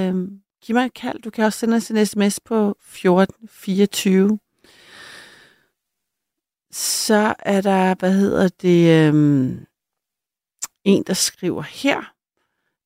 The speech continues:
Øhm, "Hej i natten. Jeg er, ja, som mand gik jeg ikke så meget op i mig selv, fordi er, jeg er vildt tynd. Øh,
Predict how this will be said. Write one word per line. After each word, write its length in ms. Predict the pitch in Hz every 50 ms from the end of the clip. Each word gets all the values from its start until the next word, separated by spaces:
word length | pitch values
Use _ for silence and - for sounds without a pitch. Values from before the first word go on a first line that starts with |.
| _ _
Øhm, 1040 | 196 190 185 185 190 185 180 175 175 175 170 170 165 156 156 151 151 151 151 147 147 - _ _ _ _ _ _ _ _ _ _ _ _ _ _ _ _ _ _ _ _ _ _ _ _ _ - - - -
"Hej 160 | 269 285 294 - _
i 80 | - 214
natten. 460 | 202 196 190 208 165 - 262 247 - - _
Jeg 300 | 214 220 220 226 226 233 - _ _
er, 200 | - 190 185 185 - - _
ja, 280 | 196 202 208 233 233 - _ _ _ _ _ _ _
som 320 | - - - - 208 202
mand 340 | 208 220 247 277 - - -
gik 260 | _ _ 247 220 -
jeg 100 | 220 196
ikke 140 | 208 - -
så 100 | - 220
meget 220 | 220 208 202 202 -
op 180 | - 185 185 -
i 40 | 208
mig 160 | 190 185 170
selv, 260 | - - 240 240 - - _ _ _ _ _ _ _ _ _ _ _ _ _ _
fordi 380 | - 240 208 - 220 214 - - - _ _ _ _ _ _ _ _ _ _ _ _ _ _ _ _ _ _ _ _ _ _ _ _ _ _ _ -
er, 300 | 190 190 196 202 202 208 - _ _ _
jeg 200 | 202 196 185 - - 190
er 40 | 190
vildt 300 | 175 - 214 220 - _ _ _
tynd. 260 | - - - 240 - - _ _ _ _ _ _ _ _ _ _ _ _ _ _ _ _ _ -
Øh, 320 | 196 202 196 190 190 196